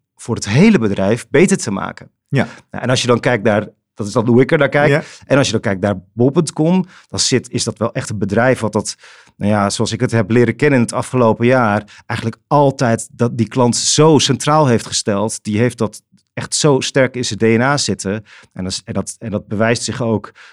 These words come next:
Speaker 1: nou ja, aan de processen die wel goed, eh, op elkaar zijn afgestemd, maar ook op, eh, de positie waar, eh, customer service zit, eh,
Speaker 2: Ja, precies,
Speaker 1: in de
Speaker 2: want laten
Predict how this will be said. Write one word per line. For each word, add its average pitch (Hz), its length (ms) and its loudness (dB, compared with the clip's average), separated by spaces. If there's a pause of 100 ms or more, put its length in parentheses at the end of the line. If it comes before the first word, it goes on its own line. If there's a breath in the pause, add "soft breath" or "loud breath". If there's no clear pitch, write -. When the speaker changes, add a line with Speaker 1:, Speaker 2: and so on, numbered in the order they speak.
(140)
Speaker 1:
nou 101 140 -2
ja, 101 60 -4
aan 104 180 -2
de 104 280 0 (240)
processen - 300 -6
die 113 80 0
wel 110 100 0
goed, - 280 -6 (120)
eh, 104 240 -6
op - 120 -8
elkaar - 180 -4
zijn 131 160 -4
afgestemd, - 580 -4
maar 101 240 -8
ook 135 220 2
op, - 220 -10
eh, 104 40 -6 (400)
de 113 140 -8
positie 117 440 -6
waar, 110 220 0 (240)
eh, 117 120 -4
customer 120 380 -6
service 147 340 -4
zit, 101 320 -6
eh, - 80 0
Speaker 2:
Ja, 156 80 4
precies, 185 200 0
Speaker 1:
in 113 60 2
de 110 60 4
Speaker 2:
want 113 100 4
laten 131 120 0